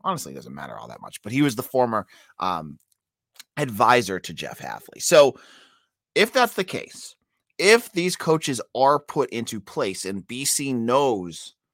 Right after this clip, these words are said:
what they have to do to move forward, these guys have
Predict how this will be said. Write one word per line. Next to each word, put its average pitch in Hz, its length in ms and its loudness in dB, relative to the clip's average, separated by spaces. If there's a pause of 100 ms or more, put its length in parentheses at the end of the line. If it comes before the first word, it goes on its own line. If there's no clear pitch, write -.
(240)
what 110 220 -6
they 120 100 2
have 113 240 -2
to 107 100 -14
do 107 200 -6
to 98 80 -8
move 95 180 -6
forward, 85 540 -6 (1200)
these 185 160 -4
guys 143 380 4
have 104 400 -4